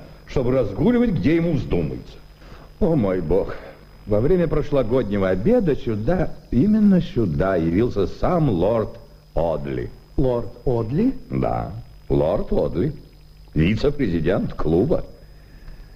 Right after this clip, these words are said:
Speaker 1: Явился и занял у меня здесь пятнадцать фунтов.
Speaker 2: Вы думаете, что сегодня он пожалует, чтобы их вернуть?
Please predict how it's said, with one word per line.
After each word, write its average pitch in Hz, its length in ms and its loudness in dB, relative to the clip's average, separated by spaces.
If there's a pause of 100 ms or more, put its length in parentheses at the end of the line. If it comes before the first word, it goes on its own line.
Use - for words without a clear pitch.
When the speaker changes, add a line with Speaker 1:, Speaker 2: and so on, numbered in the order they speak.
Speaker 1:
Явился 127 800 4
и 71 400 0 (420)
занял 92 540 0
у - 20 0
меня 170 260 2
здесь 160 300 -2 (600)
пятнадцать 104 500 -2
фунтов. 87 440 -2 (140)
Speaker 2:
Вы 127 100 2
думаете, 135 380 2
что 135 160 0
сегодня 123 440 2
он 123 120 2
пожалует, 117 520 0
чтобы 123 280 2
их 123 220 0
вернуть? 135 360 2